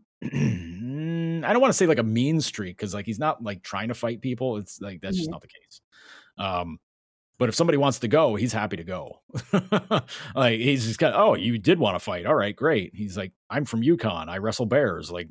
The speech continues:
Speaker 1: I, I'm,
Speaker 2: <laughs>
Speaker 1: you're toast." You know, it, it's, it's things like that where, you know, it, it, it's, it's, uh, uh, y-, you know, guys like that where it's the, you know, they, they're taking steps in their evolution.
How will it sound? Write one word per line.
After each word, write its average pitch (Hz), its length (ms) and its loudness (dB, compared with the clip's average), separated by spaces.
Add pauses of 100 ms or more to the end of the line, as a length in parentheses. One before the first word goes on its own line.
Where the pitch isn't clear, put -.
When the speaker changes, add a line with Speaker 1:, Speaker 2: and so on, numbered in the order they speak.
Speaker 1:
I, - 200 0
I'm, - 340 -4
Speaker 2:
<laughs> - 80 -6
Speaker 1:
you're - 180 4 (180)
toast." - 420 -4 (540)
You 120 80 -4
know, 147 240 4
it, 160 160 2
it's, - 280 2 (100)
it's 165 220 2
things 208 240 4
like 156 180 2
that 160 340 4
where, 107 300 -2 (1200)
you 151 120 -2
know, 104 240 0
it, 123 180 -6 (160)
it, 123 200 -2
it's, - 320 -10 (880)
it's, 123 300 -2
uh, 98 540 -2 (460)
uh, - 120 -18 (180)
y-, 190 300 -12
you 147 100 -8
know, 107 120 -8
guys 120 380 -2
like 110 160 -6
that 101 320 -4
where 85 240 -10
it's - 220 -12
the, 98 140 -12
you 98 120 -10
know, 90 120 -10
they, 95 200 -8
they're 107 100 -6
taking 123 520 -2
steps - 500 -6
in 92 100 -8
their 87 160 -8
evolution. 85 680 -12